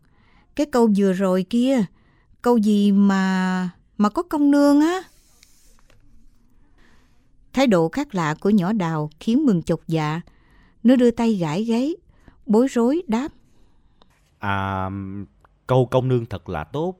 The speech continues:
Speaker 2: kẻ hèn này xin cảm tạ công nương."
Speaker 1: Mừng ngập ngừng nói thêm:
Speaker 2: "Tôi nói đùa mà."
Speaker 1: Nói xong,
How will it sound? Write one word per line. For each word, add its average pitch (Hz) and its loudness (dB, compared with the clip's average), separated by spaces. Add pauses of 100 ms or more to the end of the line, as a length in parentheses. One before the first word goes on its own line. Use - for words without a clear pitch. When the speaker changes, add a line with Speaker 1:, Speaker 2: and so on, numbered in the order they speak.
(180)
Speaker 2:
kẻ 113 -6
hèn 90 -8
này 76 -12
xin 113 -8
cảm 98 -10
tạ - -14
công 110 -6
nương." 117 -4 (2500)
Speaker 1:
Mừng 180 2
ngập 165 -4
ngừng 170 0
nói 196 -2
thêm: 208 2 (1800)
Speaker 2:
"Tôi 117 -2
nói 135 -2
đùa 107 -2
mà." 98 -10 (1900)
Speaker 1:
Nói 220 4
xong, 202 2